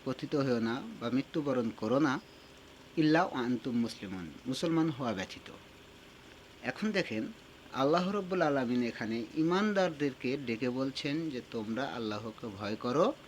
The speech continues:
এবং যেভাবে ভয় করা উচিত।" আর কি? যে, "কখনোই মৃত্যুবরণ করো না মুসলমান হওয়া ব্যতীত।"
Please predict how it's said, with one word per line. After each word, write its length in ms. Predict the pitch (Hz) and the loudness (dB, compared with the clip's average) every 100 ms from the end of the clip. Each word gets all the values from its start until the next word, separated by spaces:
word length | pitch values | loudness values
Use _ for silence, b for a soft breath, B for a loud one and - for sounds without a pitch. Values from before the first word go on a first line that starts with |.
| - - - - - - - - | -20 -20 -20 -20 -20 -20 -20 -12
এবং 400 | 107 110 156 262 - - - - - - | -4 2 4 4 0 -10 -20 -20 -20 -8
যেভাবে 420 | 113 185 202 202 | 0 2 2 2
ভয় 200 | 160 143 | 4 2
করা 200 | 120 107 | 2 -2
উচিত।" 400 | 95 - - - - - - - - - - - - - - - | -2 -8 -14 -16 -20 -20 -20 -20 -20 -20 -20 -20 -20 -20 -20 -8
আর 220 | 107 139 170 - | 2 2 2 -2
কি? 200 | 233 320 - - - - - - 117 | -2 -2 -6 -20 -20 -20 -18 -14 -10
যে, 360 | 113 123 117 113 - - - - | 0 2 2 0 -4 -18 -20 -8
"কখনোই 440 | 123 - 190 233 | -6 -2 0 2
মৃত্যুবরণ 580 | 208 180 160 135 131 127 - | 0 0 0 2 4 2 0
করো 220 | 120 139 | 0 2
না 160 | 180 294 - - - - - - - - - - - - - - - - - - - - - - | 4 0 -4 -18 -20 -20 -20 -20 -20 -20 -20 -20 -20 -20 -20 -20 -20 -20 -20 -20 -20 -20 -20 -2
মুসলমান 480 | 170 180 208 190 185 | 2 4 4 6 6
হওয়া 260 | 165 156 151 | 6 4 4
ব্যতীত।" 400 | 117 - - | 2 0 -10